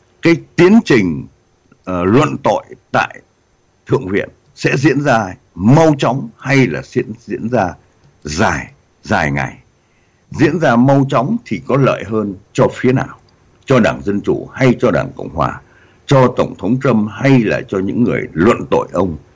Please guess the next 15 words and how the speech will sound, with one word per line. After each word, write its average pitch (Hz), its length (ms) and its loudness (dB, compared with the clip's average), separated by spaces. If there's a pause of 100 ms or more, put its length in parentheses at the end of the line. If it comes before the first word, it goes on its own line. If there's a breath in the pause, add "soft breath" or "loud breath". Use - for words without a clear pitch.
(300)
ở - 260 0 (340)
Hạ - 220 -4
viện? - 180 -4 (1900)
Những 180 220 4 (100)
câu 117 200 2
hỏi 67 200 -2
đó, 73 220 -6
đó - 80 -10 (140)
chúng 135 200 -2
ta 107 180 0
sẽ - 300 -8 (160)
có 156 200 2
câu 101 180 4
trả - 120 -2
lời. 60 280 0